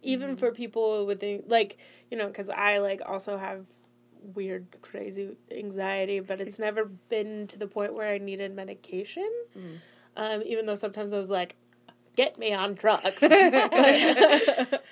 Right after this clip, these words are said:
Speaker 1: but I think, like, it's important to talk about it and not be scared of it, um, and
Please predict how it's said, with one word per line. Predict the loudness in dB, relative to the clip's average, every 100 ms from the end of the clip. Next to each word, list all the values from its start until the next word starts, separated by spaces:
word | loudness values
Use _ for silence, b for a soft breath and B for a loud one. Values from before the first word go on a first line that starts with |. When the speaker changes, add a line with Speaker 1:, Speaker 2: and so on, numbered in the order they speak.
| B B B B B -4
Speaker 1:
but | -2
I | 0
think, | -2 -2 -2 -4
like, | -2 -2 -2 -4
it's | -4 -4 -4 -8 -8
important | -8 -4 -2 -4 -6 -10
to |
talk | -6 -4 -2 -4
about | -4 -2
it | 0 -2 -2
and | -6
not | -10 -10
be | -8
scared | -6 -4 -4 -4
of | -4
it, | -2 -2 -4 -6 _ _ -6
um, | -2 -2 -4 -8 -20 _ -6
and | -6 -4